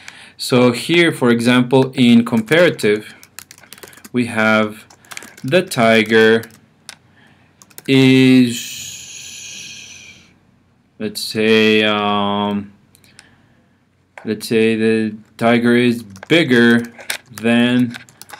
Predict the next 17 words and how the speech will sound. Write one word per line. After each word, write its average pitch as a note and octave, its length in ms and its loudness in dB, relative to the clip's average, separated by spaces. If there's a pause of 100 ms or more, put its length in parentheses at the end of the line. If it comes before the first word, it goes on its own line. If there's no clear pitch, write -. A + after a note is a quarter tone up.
(260)
the A#2+ 160 -4
lion. F#2+ 640 -6 (640)
Okay, A#2 280 0
this B2 180 -2
is A2+ 260 -4 (800)
one A2+ 640 -2 (380)
noun B2 720 2
or F#2+ 160 -4
one A2+ 460 -2
object, G#2+ 680 -6 (680)
right? A2+ 400 -6 (880)
And D#3 340 -4
the C3 140 0
lion A2+ 720 2
is A2 200 -4
another C3+ 560 0
object. - 720 -12